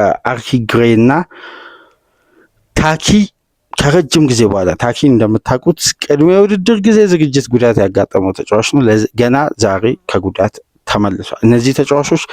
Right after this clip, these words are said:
በቶትናም ቡድን የ-፣ እ፣ ጉዳት መረጃ ላይ ዛሬ ይፋ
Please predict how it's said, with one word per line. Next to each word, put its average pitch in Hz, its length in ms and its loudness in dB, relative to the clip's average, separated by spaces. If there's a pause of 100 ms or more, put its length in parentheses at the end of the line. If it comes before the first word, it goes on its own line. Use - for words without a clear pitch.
(540)
በቶትናም 139 720 2 (640)
ቡድን 113 400 2 (460)
የ-፣ 117 260 4 (360)
እ፣ 107 80 2 (1000)
ጉዳት 127 340 0
መረጃ 98 340 0 (100)
ላይ 151 160 2 (140)
ዛሬ 113 300 0 (100)
ይፋ 107 220 2